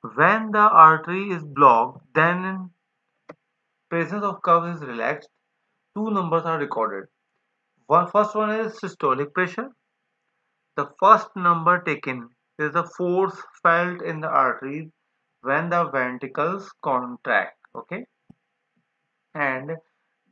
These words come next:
second number is diastolic pressure. The second number taken is the force of the blood on the arteries when the ventricles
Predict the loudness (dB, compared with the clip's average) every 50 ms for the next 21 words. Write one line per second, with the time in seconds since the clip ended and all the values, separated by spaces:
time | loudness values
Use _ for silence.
0 | _ _ _ _ -4 -2 -2 -2 -2 -2 -2 0 2 2 2 2 2 0 -2 -4
1 | -6 -8 -12 _ _ _ _ _ _ _ _ _ _ _ _ _ _ _ _ -6
2 | -6 -6 -6 -6 -4 -2 -2 -2 -4 -6 -6 -6 -6 -4 -6 -10 -14 -14 -16 -20
3 | _ _ _ _ _ _ _ _ _ _ _ _ _ _ _ _ _ _ _ _
4 | _ _ _ _ _ _ _ _ _ _ _ _ _ _ _ _ _ _ _ _
5 | _ _ _ -14 -12 -8 -6 -6 -6 -6 -6 -6 -6 -4 -2 0 0 0 0 -4
6 | -8 -8 -8 -10 -10 -8 -8 -10 -8 -6 -4 -4 -4 -4 -6 -8 -4 -4 -2 -2
7 | -2 -4 -4 -4 -4 -4 -6 -4 0 2 2 2 2 0 -2 -6 -4 -4 0 4
8 | 6 6 6 4 2 -4 -8 -8 -8 -8 -6 -6 -6 -6 -6 -6 -8 -6 -6 -6
9 | -6 -6 -8 -12 -12 -8 -4 -4 -4 -4 -6